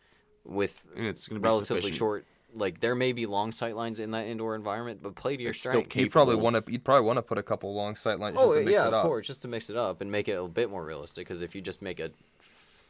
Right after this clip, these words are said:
Speaker 1: a seven thousand square foot building
Speaker 2: Of
Speaker 1: deep,
Speaker 2: twenty
Speaker 1: uh,
Speaker 2: foot.
Speaker 1: deep of rooms, that would be a little <laughs> intense,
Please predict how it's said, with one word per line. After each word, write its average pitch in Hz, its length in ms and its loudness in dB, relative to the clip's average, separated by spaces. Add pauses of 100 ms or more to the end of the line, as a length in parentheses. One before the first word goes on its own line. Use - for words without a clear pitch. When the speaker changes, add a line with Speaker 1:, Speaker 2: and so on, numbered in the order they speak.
(120)
Speaker 1:
a - 100 -8
seven 98 300 -4
thousand 90 300 -6
square 90 240 -6
foot 80 500 -10
building 95 580 -4
Speaker 2:
Of 95 220 -6 (320)
Speaker 1:
deep, 131 240 2
Speaker 2:
twenty 139 300 6
Speaker 1:
uh, - 40 -2
Speaker 2:
foot. 123 280 6
Speaker 1:
deep 110 140 0
of 101 180 0
rooms, 104 720 -6 (920)
that 104 240 0
would 98 180 -8
be 95 120 -4
a 90 100 -2
little 92 340 -2
<laughs> 104 100 0
intense, 101 840 -2